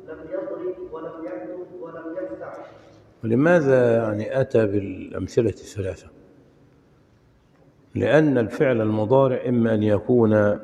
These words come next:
Speaker 2: مفتوح العين لم يكتب، وإما أن يكون،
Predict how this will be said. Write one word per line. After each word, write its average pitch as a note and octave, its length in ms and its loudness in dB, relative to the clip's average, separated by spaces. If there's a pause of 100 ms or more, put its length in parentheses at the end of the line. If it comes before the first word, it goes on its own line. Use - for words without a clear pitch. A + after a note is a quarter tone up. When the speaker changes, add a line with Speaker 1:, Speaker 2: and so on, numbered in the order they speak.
Speaker 2:
مفتوح G#2 500 0
العين G#2 500 2 (1300)
لم G#2 160 2
يكتب، A#2 500 2 (1400)
وإما A#2 480 6
أن G#2+ 80 0
يكون، G#2+ 720 4